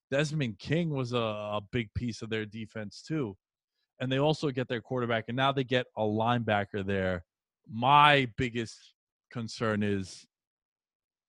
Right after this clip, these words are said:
maybe I need to adapt, Tim, but I'm not trading up at all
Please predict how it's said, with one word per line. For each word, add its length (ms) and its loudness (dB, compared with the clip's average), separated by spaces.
maybe 420 6
I 100 6
need 160 -2
to 160 -2
adapt, 480 -2
Tim, 400 -4
but 140 2
I'm 140 2
not 180 2
trading 460 -4
up 280 0
at 200 -2
all 640 -2